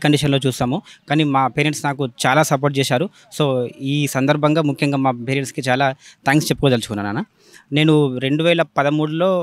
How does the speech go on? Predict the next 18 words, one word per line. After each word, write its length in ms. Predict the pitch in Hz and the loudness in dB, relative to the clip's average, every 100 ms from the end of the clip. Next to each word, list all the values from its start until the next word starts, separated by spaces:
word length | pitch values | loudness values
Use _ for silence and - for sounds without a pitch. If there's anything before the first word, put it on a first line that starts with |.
| - - _ 139 | -6 -14 _ -2
ఓయూలో 240 | 151 165 165 | 0 2 0
క్యాంపస్ 300 | 143 135 143 | 0 -2 -2
తీసి 140 | 147 135 | -2 -2
వచ్చింది 220 | 120 117 | -2 -4
నాకు. 160 | 110 196 285 - - _ _ | -4 -6 -8 -14 -20 _ _
నాకు, 140 | 143 135 127 123 104 - - | -4 -4 -8 -12 -12 -14 -6
నేను 140 | 143 143 | -2 0
ఎంకామ్ 260 | 147 180 175 | 0 0 0
చేశాను 240 | 147 139 123 | 0 -2 -4
ఫస్ట్, 220 | 139 - 220 349 - _ | -4 -4 -6 -6 -18 _
తర్వాత 260 | 139 139 139 131 127 123 98 127 | 0 2 2 2 4 2 -2 0
బీఎడ్ 260 | 139 151 135 | 2 2 2
మన 120 | 127 123 120 - _ | 0 -2 -4 -10 _
క్యాంపస్ 260 | 135 131 147 | -2 0 0
కాలేజీలో 320 | - 131 127 151 | 0 0 0 0
ఐఏసీలో 380 | 135 139 - 135 120 120 104 - _ | 0 0 0 -2 -4 -8 -10 -14 _
చేశాను, 320 | - 123 120 190 - - 165 | -6 -4 -4 -6 -10 -6 -2
మళ్ళీ 140 | 156 | 0